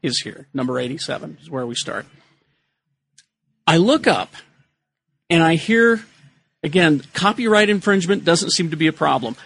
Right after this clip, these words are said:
I hear William Dafoe laughing as the Green Goblin. And I recognized it right away. I look up,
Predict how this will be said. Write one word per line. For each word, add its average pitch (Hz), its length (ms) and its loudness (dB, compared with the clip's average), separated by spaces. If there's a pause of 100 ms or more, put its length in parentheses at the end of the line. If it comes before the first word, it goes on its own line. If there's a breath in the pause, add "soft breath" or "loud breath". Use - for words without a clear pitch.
(180 loud breath)
I 156 180 4
hear 185 560 2 (920)
William 160 400 4
Dafoe 226 600 0 (520)
laughing 143 560 0
as 131 120 -4
the 139 100 -8
Green 117 280 -4
Goblin. 233 480 -2 (920)
And 131 100 2
I 135 120 2
recognized 175 640 2
it 165 60 2
right 147 240 2
away. 120 260 -8 (840)
I 156 100 4
look 220 280 4
up, 175 260 2